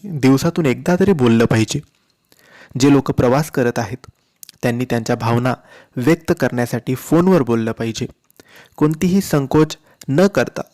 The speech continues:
तुमच्या भावना व्यक्त करा. रोमान्सचं गणित या महिन्यात चमकदार आहे. काही लोक जुन्या नातेसंबंधात परत जाऊ शकतात, परंतु सध्याच्या कनेक्शनमध्ये तडजोड होणार नाही, याची काळजी घ्या.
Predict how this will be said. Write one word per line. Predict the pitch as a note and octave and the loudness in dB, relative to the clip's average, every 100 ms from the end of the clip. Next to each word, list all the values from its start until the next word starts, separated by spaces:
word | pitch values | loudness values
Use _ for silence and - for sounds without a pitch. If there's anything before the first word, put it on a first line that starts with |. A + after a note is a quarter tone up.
| - | -4
तुमच्या | B2+ B2+ | 0 0
भावना | A#2 A#2 A#2 A2+ | 0 0 0 0
व्यक्त | B2 - C#3+ | -2 -2 -6
करा. | B2 - - _ _ _ - - - C3+ | -4 -8 -10 _ _ _ -20 -20 -6 0
रोमान्सचं | C#3+ D#3+ F#3+ F#3 - D#3+ | 2 4 2 0 -4 -2
गणित | C3 B2 B2 _ _ _ _ - | -2 -4 -8 _ _ _ _ -2
या | C3 | 0
महिन्यात | B2+ A#2 A#2 C#3 - | 2 0 -2 -4 -4
चमकदार | A2+ A2+ G#2 A#2 | -2 -2 -2 -2
आहे. | A2+ G2+ - _ _ _ D#3 | -2 -4 -12 _ _ _ 0
काही | F3 E3+ | 2 4
लोक | D#3 D#3 E3+ D3 - C3 | 2 2 0 0 -2 -2
जुन्या | B2+ C3 C3 | -2 0 0
नातेसंबंधात | A#2 - A2+ A#2 A#2+ A2+ A2+ - | -2 -6 -6 -2 -2 0 -2 -2
परत | A#2+ C#3+ C#3+ | 0 0 2
जाऊ | C3+ | 2
शकतात, | C#3+ D3+ - - - - - - - - | 2 0 -6 -12 -14 -20 -20 -20 -20 0
परंतु | F3+ F#3+ F#3 | 2 2 0
सध्याच्या | - C3+ C#3 C3+ B2 | -2 -2 -2 -2 -4
कनेक्शनमध्ये | A#2+ A#2+ - B2+ A#2+ A#2 B2 | -4 -6 -6 -6 -2 -2 0
तडजोड | A#2 A2+ B2 B2 | 0 2 2 2
होणार | B2 A#2+ C#3 | 2 0 0
नाही, | C3+ A#2+ C#3 | -2 -4 -4
याची | G#2+ - | -6 -6
काळजी | - A2+ A#2 A#2+ | -6 -4 -2 -2
घ्या. | - | -4